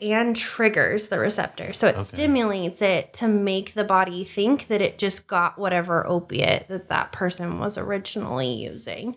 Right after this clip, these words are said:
Speaker 2: Okay.
Speaker 1: Um, so with that, they could,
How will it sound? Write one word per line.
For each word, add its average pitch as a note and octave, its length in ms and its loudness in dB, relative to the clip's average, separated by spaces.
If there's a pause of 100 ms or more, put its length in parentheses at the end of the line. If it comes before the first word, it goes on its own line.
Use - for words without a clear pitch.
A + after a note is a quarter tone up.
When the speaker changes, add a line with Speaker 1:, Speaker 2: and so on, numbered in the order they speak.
(120)
Speaker 2:
Okay. F#2+ 300 -8 (200)
Speaker 1:
Um, G3+ 440 0
so G#3 640 0 (380)
with A3+ 340 4 (160)
that, G3+ 600 0
they G#3 340 0
could, G3+ 720 0